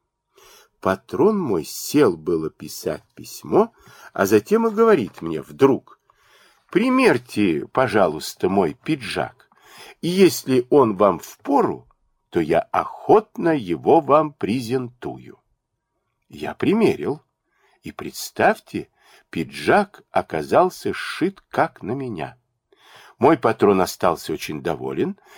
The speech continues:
и тут же подарил его мне. Наконец я заснул. Сколько я спал, не знаю, но вдруг просыпаюсь под тяжестью устремлённого на меня взгляда.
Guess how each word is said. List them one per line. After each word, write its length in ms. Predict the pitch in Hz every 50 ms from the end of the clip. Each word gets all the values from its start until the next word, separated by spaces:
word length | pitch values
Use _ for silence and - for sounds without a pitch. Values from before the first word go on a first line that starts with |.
| - -
и 100 | - 78
тут 260 | - - - 147 185
же 140 | 202 208 208
подарил 600 | 196 - - 85 98 82 71 65 64 80 131 180
его 360 | 190 170 139 - - - 147
мне. 360 | 147 139 123 - - 127 127 - _ _ _ _ _ _ _ _ _ _ _ _ _ - - - - - -
Наконец 680 | 92 95 - 110 107 107 123 139 - - - - - _ _
я 300 | - - 95 117 156 147
заснул. 600 | 139 107 - - - - - 71 71 69 67 - _ _ _ _ _ _ _ _ _ _ _ _
Сколько 480 | - - - - - 208 220 - - 101
я 160 | 85 78 76
спал, 340 | - - - - 82 76 71
не 160 | 73 76 76
знаю, 560 | 71 71 78 95 135 196 226 220 220 220 208 - _ _ _ _ _ _ _ _ _ _ _ _
но 220 | - - 80 85
вдруг 600 | 69 69 64 - - 101 170 233 233 - - -
просыпаюсь 840 | - - 78 - - - 76 - - - 165 202 190 175 - - - _
под 200 | - 82 - - _ _ _
тяжестью 720 | - 151 175 190 160 135 107 - - - - - - - _
устремлённого 1160 | - - - - - _ - 85 85 76 71 71 71 95 151 196 202 196 190 180 180 170 151
на 100 | 139 135
меня 320 | 135 131 135 131 135 147 147
взгляда. 640 | - - 98 - - 104 98 - 123 - - -